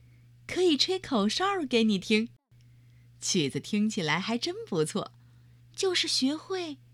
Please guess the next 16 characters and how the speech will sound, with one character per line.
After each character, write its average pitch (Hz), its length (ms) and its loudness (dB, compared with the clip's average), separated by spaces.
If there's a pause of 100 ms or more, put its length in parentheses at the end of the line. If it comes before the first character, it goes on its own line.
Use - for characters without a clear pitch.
(220)
要 339 140 -2
费 349 280 -4
点 190 140 -2
儿 165 60 -4
劲 330 160 -2
儿。” - 160 -4 (2000)
米 226 220 8
菲 302 520 -2 (440)
练 320 480 -2
啊 226 600 -2
练， 254 340 -4 (720)
用 202 500 4
心 370 720 -6
练 240 520 -2
啊 160 120 -8
练。 175 300 -6